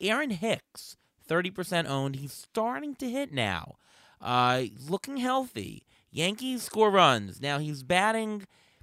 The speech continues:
he's not batting ninth. He's batting sixth most days, sometimes seventh.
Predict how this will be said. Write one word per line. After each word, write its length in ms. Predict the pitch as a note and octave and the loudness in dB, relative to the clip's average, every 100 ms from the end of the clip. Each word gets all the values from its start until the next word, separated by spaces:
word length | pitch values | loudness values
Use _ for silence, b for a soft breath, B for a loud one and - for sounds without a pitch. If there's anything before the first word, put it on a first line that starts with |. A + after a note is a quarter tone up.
| B B - | B B -14
he's 100 | E3 | 0
not 180 | A#3+ | 2
batting 280 | C#4 C4+ C4 | 6 6 6
ninth. 240 | A#3+ A#3+ A#3 | 6 4 2
He's 120 | G3+ | 4
batting 480 | G3 G3+ G3+ G3+ G3 - | 8 8 8 0 -6 -10
sixth 560 | - - B3 - - | -12 0 2 2 -6
most 320 | G#3 G3+ G3+ - | -2 2 2 2
days, 280 | G#3 G3+ | 4 4
sometimes 460 | G3 F#3 F3 F3+ F3+ | 0 -6 -2 -2 -2
seventh. 500 | - F3+ E3 E3+ - | 2 2 2 -4 -10